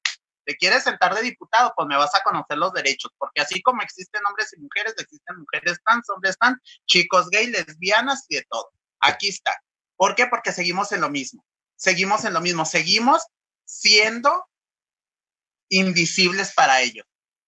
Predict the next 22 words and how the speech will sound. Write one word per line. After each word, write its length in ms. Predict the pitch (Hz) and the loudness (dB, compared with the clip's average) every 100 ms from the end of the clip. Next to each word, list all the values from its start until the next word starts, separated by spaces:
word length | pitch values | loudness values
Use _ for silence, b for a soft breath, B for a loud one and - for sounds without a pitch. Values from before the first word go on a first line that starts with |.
| _ _ _ _ _ _ _ _ | _ _ _ _ _ _ _ _
No 160 | 156 190 | 2 4
existimos. 1000 | 214 - 226 - - 185 165 113 - - _ _ _ _ _ _ _ | 4 0 -6 -8 -4 -4 -2 -6 -8 -18 _ _ _ _ _ _ _
Y 180 | 170 160 | 4 4
aunque 320 | 156 151 156 | 4 2 0
existamos 760 | 147 - 240 247 277 277 226 | -2 -4 -4 0 0 0 -2
y 60 | 165 | -4
aquí 180 | 147 180 | -6 -2
nos 260 | 208 208 | -2 0
vean 400 | 202 202 220 233 | 2 6 6 4
y 40 | 208 | -2
nos 140 | 170 | -2
vean, 100 | 208 - _ _ _ _ _ | -2 -2 _ _ _ _ _
yo 240 | - 214 240 | 0 2 4
siento 420 | - 247 233 247 | 2 -2 0 -2
que 60 | 220 | -2
a 60 | |
veces 240 | 185 175 202 | -4 -6 -14
somos 280 | 208 208 208 | -12 -12 -2
una 160 | 202 | 0
burla 280 | 196 190 190 | 0 2 2
para 240 | 190 165 147 | 4 2 2
ellos. 380 | 147 - _ | -2 -8 _